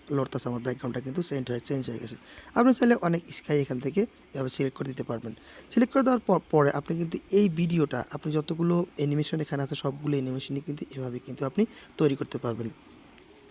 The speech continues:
এই ভিডিওটা যদি আপনি সেভ করতে চান, এই ভিডিওটা সেভ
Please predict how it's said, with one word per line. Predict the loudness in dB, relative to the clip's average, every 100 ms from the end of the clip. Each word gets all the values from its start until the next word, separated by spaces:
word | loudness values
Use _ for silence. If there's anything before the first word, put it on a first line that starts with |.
| -20 2
এই | 6 8
ভিডিওটা | 8 6 2
যদি | 0 2
আপনি | 2 0
সেভ | -4 -2 -4 -2
করতে | -4 -2 -2
চান, | -2 -4 -6 -14 -20 -14 -2
এই | 0
ভিডিওটা | 2 2
সেভ | 0